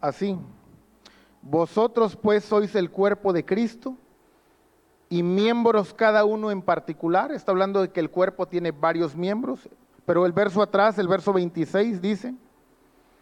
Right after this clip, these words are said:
"De manera que si un miembro padece, todos los miembros se duelen con él, y si un miembro recibe honra, todos los miembros con él se gozan".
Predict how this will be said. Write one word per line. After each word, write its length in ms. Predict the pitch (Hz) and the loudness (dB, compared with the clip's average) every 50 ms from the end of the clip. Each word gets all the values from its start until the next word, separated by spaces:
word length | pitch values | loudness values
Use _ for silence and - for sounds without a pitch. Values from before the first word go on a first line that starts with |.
| _ _ _ _ _ _ _ _ | _ _ _ _ _ _ _ _
"De 160 | - 160 180 | -2 0 0
manera 400 | 185 196 196 208 220 240 254 247 | 2 2 2 2 4 2 2 2
que 140 | - 226 202 | 2 0 -2
si 180 | - - 220 226 | -2 0 0 2
un 240 | 233 233 226 220 214 | 2 2 2 2 2
miembro 420 | 226 233 233 233 226 220 202 175 | 2 2 2 2 2 2 2 2
padece, 680 | - - 185 170 160 180 220 254 - - 294 320 311 - _ _ _ _ _ _ _ _ _ _ _ _ _ _ _ _ _ _ _ _ _ _ _ _ _ _ - | 2 2 2 2 4 4 4 2 2 0 -4 -4 -4 -6 _ _ _ _ _ _ _ _ _ _ _ _ _ _ _ _ _ _ _ _ _ _ _ _ _ _ -2
todos 260 | - 196 220 247 247 | 2 2 4 4 4
los 220 | 247 226 185 175 | 4 2 0 0
miembros 420 | 185 208 220 226 220 220 214 196 - | 0 0 0 2 2 2 0 0 -2
se 220 | - - 185 170 | -2 -2 -2 2
duelen 400 | 160 175 202 208 208 208 202 185 | 2 2 2 2 2 -2 -4 -2
con 200 | - 185 170 170 | -2 -2 0 2
él, 320 | 190 214 240 254 262 247 - _ _ _ _ _ _ _ _ _ - | 2 2 2 0 -2 -8 -12 _ _ _ _ _ _ _ _ _ -4
y 120 | 190 190 | -4 -4
si 140 | 165 - 190 | -2 0 0
un 180 | 208 220 226 220 | 0 0 2 2
miembro 360 | 220 226 226 226 226 214 208 | 2 2 2 2 4 2 2
recibe 440 | 190 185 180 - - 214 202 208 202 | 2 0 -2 -2 0 0 2 4 4
honra, 540 | 202 220 247 247 240 247 247 247 233 - - - - - - _ _ _ - | 4 4 4 2 2 2 2 0 0 -4 -16 -20 -20 -20 -20 _ _ _ 0
todos 260 | 196 208 208 214 208 | 2 4 4 4 4
los 200 | 202 180 147 156 | 4 2 0 0
miembros 560 | 180 185 196 196 196 190 196 196 175 - - | -2 0 0 0 0 2 2 2 0 0 -2
con 180 | - 165 160 165 | -2 -2 0 2
él 300 | 180 180 175 170 170 - - _ _ _ _ _ _ | 0 0 0 -2 -4 -10 -16 _ _ _ _ _ _
se 200 | - - - 160 | -12 -4 -2 0
gozan". 400 | 139 147 151 135 - - 113 107 | 0 0 0 -2 -4 -8 -12 -12